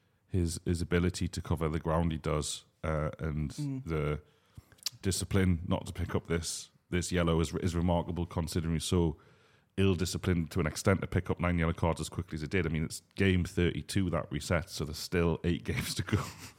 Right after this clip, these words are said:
Speaker 1: And he has to not get a, a, a, another yellow card in the game. I mean, Arsenal away probably is, is the one that jumps out of me. Of, that'll be tough. But I remember when he first started, and he,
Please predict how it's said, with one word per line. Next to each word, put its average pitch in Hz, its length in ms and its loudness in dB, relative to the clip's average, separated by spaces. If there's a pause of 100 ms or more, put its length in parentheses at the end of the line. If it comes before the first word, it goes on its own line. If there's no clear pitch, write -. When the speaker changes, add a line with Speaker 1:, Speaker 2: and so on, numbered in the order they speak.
(720)
Speaker 1:
And - 80 2
he 135 60 8 (140)
has - 180 2
to 104 160 2
not 95 200 0
get 90 140 4
a, 80 140 2 (560)
a, 98 100 2 (120)
a, 82 280 4
another 87 260 2
yellow 82 240 4
card 92 260 4
in 82 60 0
the 82 60 0
game. 85 200 2
I 82 40 2
mean, 82 300 2
Arsenal 85 380 0
away 80 220 2
probably 76 540 -2
is, 80 260 -6
is 78 100 -4
the 80 80 -2
one 82 160 0
that 60 100 -4
jumps 80 300 0
out - 120 -2
of 73 100 -4
me. 76 180 0
Of, 73 180 -4 (460)
that'll 78 220 -4
be - 120 -8
tough. 69 340 -6 (720)
But 92 380 6 (160)
I 95 60 4
remember 107 260 8
when 90 80 4
he 85 60 4
first 82 240 2
started, 85 360 2
and 87 320 -2
he, 98 180 0